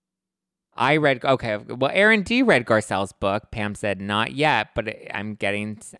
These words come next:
oh, okay, Pam wants to read it. Shauna said, "Nope." That's what I come to Zach for. Oh, you co-, oh, you come to me to read the books and then,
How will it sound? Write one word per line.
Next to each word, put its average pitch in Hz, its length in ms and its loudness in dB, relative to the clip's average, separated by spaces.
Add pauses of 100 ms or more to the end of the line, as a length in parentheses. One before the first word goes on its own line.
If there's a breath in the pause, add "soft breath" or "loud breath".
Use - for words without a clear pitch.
oh, 170 200 4
okay, 135 260 -2
Pam 139 260 -4
wants 165 260 -8
to 139 100 -6
read 110 220 -2
it. 110 120 -2 (200 loud breath)
Shauna 113 320 -2
said, 104 160 -4
"Nope." 104 420 0 (1600)
That's 120 320 -2
what 117 140 -2
I 107 140 0
come 107 340 -6
to 98 160 -8
Zach 101 340 -2
for. - 340 -8
Oh, 120 200 4
you 107 160 -6
co-, - 160 -6
oh, 120 300 0
you 127 120 -8
come 165 260 0
to 139 120 -10
me 196 240 -4
to - 180 0
read 131 240 -2
the 117 80 -10
books 107 380 -4
and 120 120 -8
then, 117 380 -8